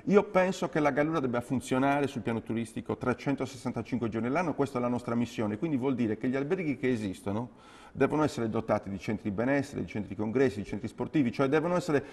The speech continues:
moltiplicati i servizi, così come fu il primo progetto dell'Aga Khan. Eh, l'Aga Khan aveva un, un secondo step che era quello di incrementare la stagionalità. Eh, oggi tutto questo versante, eh, si è perso.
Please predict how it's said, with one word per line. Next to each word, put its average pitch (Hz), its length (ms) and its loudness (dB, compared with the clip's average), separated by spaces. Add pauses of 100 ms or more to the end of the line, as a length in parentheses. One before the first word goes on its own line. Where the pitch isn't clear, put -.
(140)
moltiplicati 170 880 4
i 147 40 6
servizi, 160 840 0 (160)
così 185 280 2
come 190 180 2
fu 226 200 0
il 165 60 2
primo 190 220 0
progetto 151 320 0
dell'Aga 113 300 0
Khan. 104 280 0 (480)
Eh, - 240 -2
l'Aga 170 240 2
Khan 131 220 6
aveva 131 240 4
un, 135 260 2
un 135 140 -2
secondo 156 380 0
step 110 460 -2
che 147 100 -2
era 139 140 4
quello 120 300 2
di 110 160 0
incrementare 151 600 2
la 139 80 4
stagionalità. 113 760 0 (580)
Eh, 113 240 -2
oggi 160 300 8
tutto 160 280 -2
questo 160 240 0
versante, 165 640 0 (180)
eh, 113 220 -2
si - 180 0
è 147 60 6
perso. 98 540 0